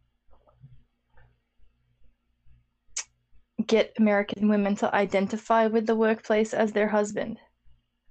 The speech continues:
As their, as, as the, the, the primary, uh, like, masculine authority in their lives is the workplace.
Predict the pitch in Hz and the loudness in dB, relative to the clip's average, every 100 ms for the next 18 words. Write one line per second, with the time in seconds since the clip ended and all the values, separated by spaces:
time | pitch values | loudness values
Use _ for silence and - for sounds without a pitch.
0 | - _ _ _ - _ _ _ - - | -20 _ _ _ -20 _ _ _ -20 -20
1 | _ _ _ - _ _ _ - - 226 | _ _ _ -20 _ _ _ -20 -2 0
2 | 220 214 - 226 220 262 226 - - 220 | 2 2 2 0 0 -2 -4 -8 -4 -4
3 | 214 - 214 - - 226 - - - 220 | -4 -6 -8 -10 -12 -12 -10 -4 2 2
4 | 220 _ _ - _ _ _ - - 240 | 2 _ _ -20 _ _ _ -14 -2 2
5 | 220 208 196 190 196 - 202 202 185 175 | 4 2 0 -4 -6 -6 -4 0 0 0
6 | 190 - _ _ - - _ _ _ - | -2 -12 _ _ -20 -20 _ _ _ -20
7 | _ _ _ - - _ _ - - _ | _ _ _ -20 -20 _ _ -20 -20 _
8 | _ _ 214 202 - 202 208 220 226 196 | _ _ -4 -2 0 0 0 -2 -2 0
9 | 190 175 180 _ - 202 - 208 202 185 | 0 -4 -10 _ -6 -6 0 0 0 0
10 | 170 180 185 180 185 170 185 - - 185 | -4 -4 -2 0 0 0 -4 -10 -8 -6
11 | 180 165 190 202 - 127 - - | -6 -4 -2 -4 -2 -6 -6 -10